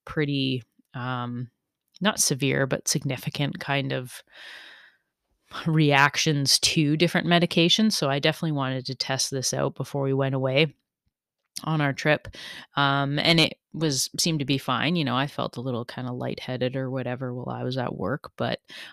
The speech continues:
I didn't feel like I couldn't focus or perform my job or that I was, you know, really tired or anything like that. So overall, I would say it was a, it was a good,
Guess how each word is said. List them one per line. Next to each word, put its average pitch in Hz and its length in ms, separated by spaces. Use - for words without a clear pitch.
I 131 80
didn't 123 300
feel 131 260
like 131 220
I 123 100
couldn't 131 480
focus 131 540
or 135 40
perform 131 540
my 123 140
job 123 520
or 127 180
that 123 140
I 120 120
was, 117 320
you 123 100
know, 120 240
really 131 240
tired 131 540
or 123 60
anything 123 300
like - 200
that. - 280
So 127 300
overall, 139 400
I 127 120
would 127 140
say 127 220
it 123 80
was 131 160
a, 123 160
it 127 60
was 127 120
a 127 80
good, 123 340